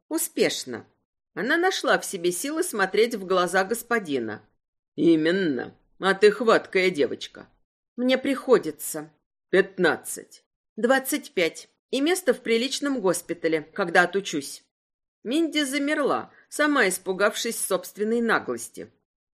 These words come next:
«Почему мне просто не выставить тебя?» «Потому что у вас нет времени искать кого-то другого». Она чувствовала его смятение и ещё собственную правоту. Нет,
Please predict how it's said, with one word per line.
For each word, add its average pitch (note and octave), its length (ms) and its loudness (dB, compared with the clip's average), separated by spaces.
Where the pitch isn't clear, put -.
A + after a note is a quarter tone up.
«Почему E3 440 2
мне G3 220 4
просто F#3+ 380 2
не G3 160 6
выставить C#3+ 560 -2
тебя?» G#2 360 -8
«Потому D4 360 -2
что C#4+ 220 -4
у C#4 40 -6
вас C#4 200 0
нет A#3 240 0
времени G#3+ 440 0
искать G#3+ 340 -2
кого-то G3+ 380 0
другого». D3+ 680 0
Она F4 260 2
чувствовала F3+ 580 0
его F#3 260 2
смятение D#3+ 880 -4
и C4 100 -6
ещё C4 400 -2
собственную A3 720 0
правоту. A3 640 -4
Нет, A3 480 -2